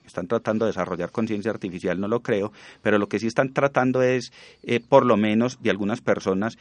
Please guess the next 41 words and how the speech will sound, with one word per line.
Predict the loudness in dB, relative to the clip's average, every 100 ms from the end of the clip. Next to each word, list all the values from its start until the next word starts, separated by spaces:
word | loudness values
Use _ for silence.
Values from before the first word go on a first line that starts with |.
| _
eliminarle | -4 -2 0 0 -2 -2
la | -2
parte | -2 -2 -2
de | -2
la | -2
conciencia | -2 -2 -2 -4 -2
para | -2
la | -2
que | -4
la | -8
gente | -8 -8
no | -8
esté | -6 -6
pensando, | -6 -4 -4 -4 -6 -10
¿cierto? | -6 -4 -4 -8
O | -6
sea, | -6
que | -4
seamos | -4 -2 -2 2
sapiens, | 0 0 -4 -4
pero | -4 -2
no | -4
sapiens | -4 -4 -4 0
sapiens. | 0 0 -8 -10 -16 _ _ -12
De | -6
manera | -4 -4
que | -4
la | -4
gente | -6 -6 -6
vi-, | -6 -6
viva | -4 -2 0 -2 -4 -20 -14
en | -6
un | -4 -2
océano | -2 -2 -2 -2
de |
mermelada | -2 -2 -4 -4 -2
sagrada, | -2 -2 -2
como | -4 -6
decía | -4 -6
Estanislao | -4 -6 -4 -2 -2
Zuleta, | -2 -4 -4 -4 -8